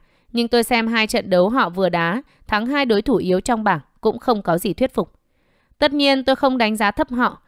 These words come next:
nhưng rõ ràng đẳng cấp của Singapore thời điểm này không thể sánh với Việt Nam. Họ đá đơn giản, phát huy tốc độ của các mũi nhọn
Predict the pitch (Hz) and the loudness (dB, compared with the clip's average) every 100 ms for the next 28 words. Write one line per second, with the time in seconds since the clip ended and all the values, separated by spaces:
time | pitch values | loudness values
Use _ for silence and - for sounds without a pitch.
0 | _ _ 233 233 226 240 269 220 202 180 | _ _ -4 -2 0 0 0 0 0 -2
1 | 156 285 - 190 - 220 214 214 208 196 | -2 -4 0 -2 0 -2 -2 0 0 2
2 | 202 175 160 175 175 156 _ - 226 214 | -2 -2 -4 -2 -4 -6 _ -4 -4 -2
3 | 170 175 170 190 185 214 180 175 156 _ | -4 -2 -4 -4 -4 -4 -4 -6 -8 _
4 | _ _ _ _ 240 208 202 190 226 208 | _ _ _ _ -2 0 0 0 0 0
5 | 214 156 - _ - 262 254 233 262 285 | -2 -4 -8 _ -2 0 2 0 0 0
6 | 240 202 269 185 240 262 233 247 254 | 2 2 2 0 0 -2 -2 -2 -2